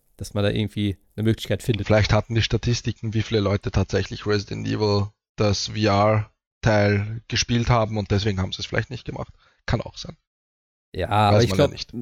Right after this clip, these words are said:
Speaker 1: ich kann mir nicht vorstellen, dass das so aufwendig ist. Gerade wenn man das schon mal gemacht hat, wenn man eine Engine hat, die das kann, äh, und dann vielleicht nur zwei Schalter umlegt und sagt, okay, First Person und V R.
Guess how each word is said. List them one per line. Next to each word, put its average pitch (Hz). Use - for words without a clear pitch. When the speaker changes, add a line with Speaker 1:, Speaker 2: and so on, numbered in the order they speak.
Speaker 1:
ich -
kann 147
mir 151
nicht 151
vorstellen, 139
dass -
das 139
so 135
aufwendig 101
ist. 104
Gerade 117
wenn 135
man 135
das 123
schon 127
mal 120
gemacht 110
hat, 120
wenn 110
man 110
eine 110
Engine 135
hat, 117
die 113
das -
kann, 139
äh, 110
und 113
dann 120
vielleicht 120
nur 131
zwei 123
Schalter 135
umlegt 131
und 120
sagt, 117
okay, 123
First -
Person 131
und 127
V 110
R. 131